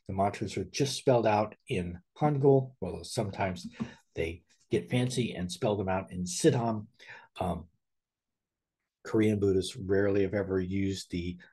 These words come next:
Hanja to spell out, or that is the Chinese characters to spell out, uh, a mantra. Um, and,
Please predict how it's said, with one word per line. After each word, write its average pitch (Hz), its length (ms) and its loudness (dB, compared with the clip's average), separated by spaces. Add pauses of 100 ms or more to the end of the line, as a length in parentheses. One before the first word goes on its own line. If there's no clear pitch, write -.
(140)
Hanja 127 640 0
to 104 140 -4
spell 92 420 -2
out, 90 380 -6
or 85 80 -6
that 80 180 -6
is 87 160 -10
the 92 100 -8
Chinese 92 420 -6
characters 85 480 -8
to - 140 -10
spell 85 400 -6
out, 82 220 -6 (400)
uh, 82 260 -4 (100)
a 90 80 -4
mantra. 87 460 -6 (420)
Um, - 260 -4 (920)
and, 101 360 0